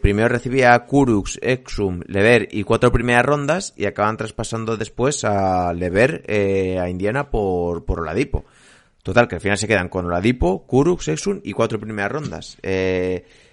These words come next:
¿os parece que está bien traspasado? ¿Os parece, os parece que es poco? Al final estamos hablando de Harden, que ha sido, pues, uno de los dos, tres mejores jugadores de los últimos cinco años en conjunto.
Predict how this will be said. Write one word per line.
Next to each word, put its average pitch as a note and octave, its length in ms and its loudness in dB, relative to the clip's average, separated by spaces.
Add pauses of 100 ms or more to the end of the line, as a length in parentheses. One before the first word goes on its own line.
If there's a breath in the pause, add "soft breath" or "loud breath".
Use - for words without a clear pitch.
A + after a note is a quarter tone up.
(360 soft breath)
¿os G#2 140 -4
parece B2 240 4
que B2+ 60 0
está C3+ 160 0
bien B2+ 120 2
traspasado? D3+ 680 -2
¿Os - 160 -6
parece, A#2+ 480 -2
os - 120 -8
parece A2+ 260 -2
que A2+ 60 -4
es - 100 -8
poco? E3 600 -2
Al - 80 -12
final F#2+ 200 -4
estamos C3+ 300 -2
hablando C#3 200 -4
de C3+ 80 0
Harden, C3+ 360 -6
que A#2+ 100 -6
ha G#2+ 40 -8
sido, D#3 380 -4 (640 soft breath)
pues, F#2+ 220 -4
uno F#2+ 120 -2
de G#2+ 100 2
los - 280 0 (1040)
dos, B2 460 2
tres B2 240 -4
mejores A#2 400 -2
jugadores B2+ 680 0
de C#3+ 100 -4
los G#2+ 200 -6
últimos C3+ 320 -10
cinco B2+ 240 -4
años D#3 220 -2
en B2+ 100 -10
conjunto. G#2 500 -8